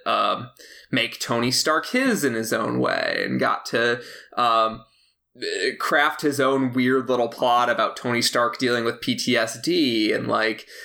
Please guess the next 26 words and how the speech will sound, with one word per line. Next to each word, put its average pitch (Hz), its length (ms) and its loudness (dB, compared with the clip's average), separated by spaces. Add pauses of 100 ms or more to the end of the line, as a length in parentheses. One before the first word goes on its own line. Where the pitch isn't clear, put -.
(120)
uh, 113 240 0
Tony 135 280 0
Stark 135 400 2
on, 131 160 0
in 127 100 0
a 120 140 2
buddy 131 240 2
cop - 380 0
movie 113 380 0
at - 120 -2
some 104 220 0
point. - 460 -2
Like, 135 140 2
<laughs> - 720 -4
Shane 214 280 2
Black 240 260 0
gets 226 180 0
to - 100 2
kinda 185 340 0
make 143 220 0
it - 80 0
his 135 180 2
own 127 200 2
movie, 147 420 2
and 127 160 2
then 127 300 0